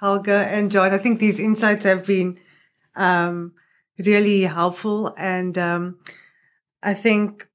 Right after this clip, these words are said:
you know, maybe just before we close off, if we, if there are any key takeaways or highlights that you'd like to share, um, or any calls to action. I mean, I know the audience listening today will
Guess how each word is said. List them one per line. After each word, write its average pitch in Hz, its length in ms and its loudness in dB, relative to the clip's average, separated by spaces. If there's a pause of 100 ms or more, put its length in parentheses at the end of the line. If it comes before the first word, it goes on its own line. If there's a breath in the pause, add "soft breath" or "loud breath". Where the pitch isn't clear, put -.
(140)
you 220 100 -2
know, 196 480 4
maybe 208 420 -2
just 214 220 -2
before 240 400 2
we 214 140 4
close 196 400 0
off, - 560 -2 (100)
if 202 420 -8
we, 196 460 0
if 208 140 -4
there 208 180 2
are 220 160 4
any 214 220 2
key 202 200 -4
takeaways 180 1080 -2
or 185 160 -10
highlights 175 540 -2
that 175 180 -6
you'd 180 120 -2
like 170 280 -4
to 180 80 -10
share, 190 480 2 (560 loud breath)
um, 175 720 2 (260)
or 202 120 2
any 214 160 4
calls 214 460 2
to - 160 -2
action. 175 640 -4
I 185 140 -8
mean, 185 260 -4
I 180 160 2
know 185 200 6
the 202 140 2
audience 196 580 2
listening 185 440 -2
today 170 400 2
will 160 600 -2